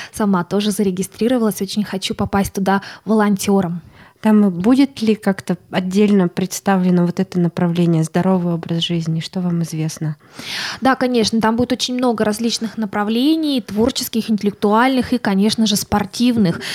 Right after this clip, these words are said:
Speaker 1: Да, различные зарядки по утрам, различные спортивные соревнования, игры командные и нормы Г Т О можно будет сдать. Это направление очень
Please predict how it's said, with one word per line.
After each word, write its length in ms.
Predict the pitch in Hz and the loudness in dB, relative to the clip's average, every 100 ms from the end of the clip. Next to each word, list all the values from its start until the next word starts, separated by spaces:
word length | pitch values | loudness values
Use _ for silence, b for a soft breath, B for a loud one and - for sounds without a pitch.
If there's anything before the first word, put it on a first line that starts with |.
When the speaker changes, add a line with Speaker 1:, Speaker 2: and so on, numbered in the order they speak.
| B B 190 | B B -2
Speaker 1:
Да, 360 | 226 277 240 | 2 4 2
различные 680 | 220 214 233 - 226 214 196 | 0 -2 -2 -2 0 0 0
зарядки 640 | 226 226 220 214 220 - | 2 2 4 2 0 -4
по 140 | 226 233 | -2 0
утрам, 420 | 226 220 220 214 | 0 0 0 2
различные 420 | 202 202 202 214 | 0 0 -2 -2
спортивные 640 | 196 - 202 226 220 214 | -2 -2 -2 -2 0 0
соревнования, 960 | 196 220 214 214 196 180 196 202 202 202 B B B B | -2 -2 0 0 0 0 0 0 0 -2 B B B B
игры 400 | 214 220 220 233 | 0 2 2 0
командные 1120 | - 220 208 208 220 220 208 214 214 214 208 208 | 0 0 2 4 4 2 2 2 2 2 2 0
и 220 | 208 214 | 0 2
нормы 320 | 214 220 220 | 4 2 2
Г 120 | 208 | 0
Т 140 | - 220 | 2 4
О 260 | 202 214 | 6 6
можно 320 | 220 220 208 196 | 4 2 2 2
будет 320 | 208 196 190 | 2 0 -4
сдать. 440 | - 190 240 - | -4 0 -2 -2
Это 280 | 208 202 220 | -6 -2 -2
направление 640 | 220 202 196 190 214 196 | -2 -2 -2 -2 0 -2
очень 260 | 190 - | -4 -4